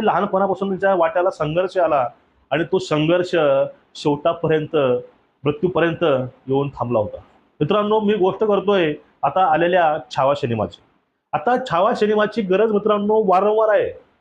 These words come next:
आपल्या ऐतिहासिक ज्या गोष्टी आहेत, आपले थोर पुरुष आहेत, महापुरुष आहेत आणि धर्मवीर, धर्मरक्षक संभाजी महाराज आहेत, यांच्याविषयी इतिहास मांडावा लागतो,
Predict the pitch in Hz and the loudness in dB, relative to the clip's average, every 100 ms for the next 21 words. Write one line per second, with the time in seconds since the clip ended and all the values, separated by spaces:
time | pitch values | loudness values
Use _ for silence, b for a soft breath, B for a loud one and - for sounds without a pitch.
0 | _ _ 131 - 196 220 - 180 - 196 | _ _ -4 0 2 2 0 -2 0 0
1 | 202 - 233 233 233 226 214 202 202 208 | 0 -2 -4 0 0 2 2 0 2 2
2 | 175 165 151 131 131 165 185 - 190 196 | 2 2 2 0 0 -2 -2 -2 0 0
3 | 190 190 185 190 190 160 147 180 190 190 | 0 2 0 0 -2 -2 -2 0 -2 0
4 | 170 135 - 120 b b - 170 139 156 | 0 0 -4 -10 b b -2 0 2 0
5 | 175 185 202 202 170 175 175 175 202 - | 2 2 2 2 2 2 2 0 -4 -2
6 | 175 170 175 180 170 151 180 175 147 147 | 0 2 2 0 0 0 2 2 2 0
7 | 143 139 b b - 156 170 170 208 202 | -2 -6 b b -2 0 0 0 0 0
8 | 180 190 190 208 175 - 190 175 185 202 | 0 0 0 0 -2 -2 -2 0 2 0
9 | 202 180 180 185 185 180 175 180 175 160 | 0 -2 2 2 2 2 0 0 0 0
10 | 131 | -2